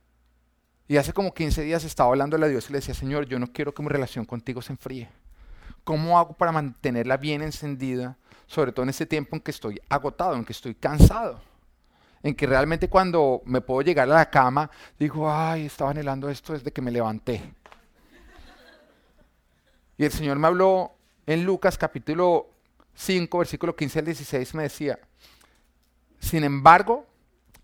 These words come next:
la fama de Jesús se extendía cada vez más,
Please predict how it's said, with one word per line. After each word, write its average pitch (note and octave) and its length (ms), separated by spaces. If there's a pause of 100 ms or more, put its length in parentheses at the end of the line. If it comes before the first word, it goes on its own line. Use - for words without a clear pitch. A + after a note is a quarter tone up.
la B2 240
fama F3+ 480
de G#3 140
Jesús D3 560
se - 300
extendía B2 840 (400)
cada C#3+ 300
vez D3+ 260
más, F#3+ 640